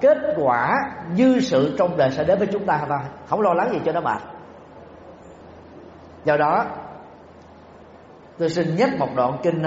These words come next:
Pháp Hoa để chúng ta nhớ tinh thần này. Kinh Pháp Hoa có khái niệm, à, mười như vậy, chữ Hán gọi là thập như thị. Nhân như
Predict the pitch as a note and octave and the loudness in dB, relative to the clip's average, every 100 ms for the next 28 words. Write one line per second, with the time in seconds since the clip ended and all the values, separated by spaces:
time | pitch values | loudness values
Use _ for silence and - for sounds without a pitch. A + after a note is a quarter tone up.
0 | C#3+ D#3+ - D#3 C#3+ C#3+ B2+ C#3+ F3 D#3+ | -2 -2 0 0 0 0 0 0 0 0
1 | C#3+ C#3+ E3+ G#3+ F#3+ C#3 B2 B2 A#2 G#2+ | 0 0 2 2 2 -2 -4 -4 -4 -6
2 | - - - - - - - - - - | -12 -14 -18 -20 -20 -20 -20 -20 -20 -20
3 | - - - - E3+ E3+ F3 D#3+ D3 F3 | -20 -20 -20 -8 -2 0 0 0 0 0
4 | E3+ F#3 G3 C3+ A#2 B2 C#3 C#3 C3 B2+ | 0 0 0 0 0 -2 -2 0 0 -2
5 | B2 - B2+ D3 C#3 C3 B2+ - F3+ B2+ | -6 -10 -2 2 4 4 0 0 0 2
6 | A2+ A2 D3+ - - - - - - - | 0 -2 -4 -8 -16 -18 -20 -20 -20 -20
7 | - - - - - C#3 D#3+ F3+ F3 C3+ | -20 -20 -20 -20 -6 -2 0 0 2 2
8 | A2+ G#2+ C3 C3 C3 C#3+ E3 D3+ A2 G#2+ | 2 -2 -2 -2 -4 -6 -4 -2 -2 -2
9 | B2+ - - - - - - - - - | -4 -10 -16 -20 -20 -20 -20 -20 -20 -20
10 | - - - - - - - - - - | -20 -20 -20 -20 -20 -20 -20 -20 -20 -20
11 | - - B2 F3 F#3 F#3 F3+ | -20 -16 -4 0 0 2 4